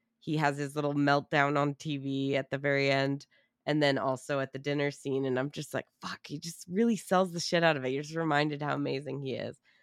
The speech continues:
'Cause the one thing I don't like about this movie is that his wife just takes him back after he's been fucking Cate Blanchett forever.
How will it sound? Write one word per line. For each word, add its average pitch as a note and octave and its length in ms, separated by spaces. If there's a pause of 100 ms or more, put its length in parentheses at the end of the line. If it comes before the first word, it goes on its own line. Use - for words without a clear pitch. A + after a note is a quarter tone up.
(140)
'Cause G3 120
the G3+ 80
one C4 220
thing B3 180
I G3+ 40
don't F3+ 180
like E3 160
about D3 240
this C3+ 140
movie C#3+ 280
is B2+ 100
that C3+ 100
his B2+ 180
wife C#3 300
just - 260
takes C3+ 240
him C#3 100
back C3 320
after C3+ 280
he's C3+ 120
been C3 180
fucking C#3+ 380
Cate C#3+ 260
Blanchett C3+ 460
forever. C3+ 500